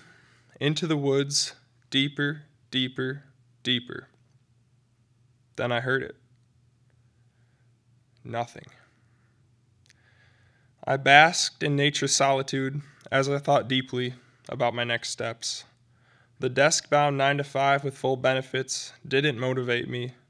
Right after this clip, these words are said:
It never had. Why would I change now? I wanted to create, to learn, to do things on my own terms, be my own boss, pop out of bed every morning ex-, excited to live a life I loved.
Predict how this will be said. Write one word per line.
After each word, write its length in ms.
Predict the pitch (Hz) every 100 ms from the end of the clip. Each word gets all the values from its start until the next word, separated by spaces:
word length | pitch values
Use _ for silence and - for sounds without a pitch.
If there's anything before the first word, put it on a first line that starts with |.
| _
It 160 | 127 117
never 300 | 131 131 120
had. 440 | 123 120 123 135 - _ _ _ -
Why 200 | 120 123
would 120 | 131
I 120 | 131
change 400 | 131 139 131 127
now? 340 | 131 139 131 131 _ _ _ _ -
I 100 | 123
wanted 320 | 131 139 131
to 100 | 131
create, 600 | 127 131 123 135 135 - _ _ _ _ _
to 100 | -
learn, 600 | 120 120 139 131 92 76 - _ _ _
to 100 | -
do 180 | 127 139
things 280 | 143 139 131
on 100 | 127
my 140 | 123
own 160 | 123 120
terms, 720 | - 123 131 85 71 - - _ _ _ -
be 120 | 143
my 160 | 143 139
own 200 | 131 120
boss, 640 | 117 123 110 - - - - -
pop 260 | - 139 139
out 100 | 143
of 140 | 120
bed 180 | 120 135
every 200 | 143 127
morning 320 | 123 123 120
ex-, 180 | 113 - _
excited 800 | 120 - - 135 147 147 113 127 - _ _ _ _
to 120 | -
live 160 | 127 117
a 60 |
life 280 | 117 120 117
I 60 | 117
loved. 480 | 113 113 71 -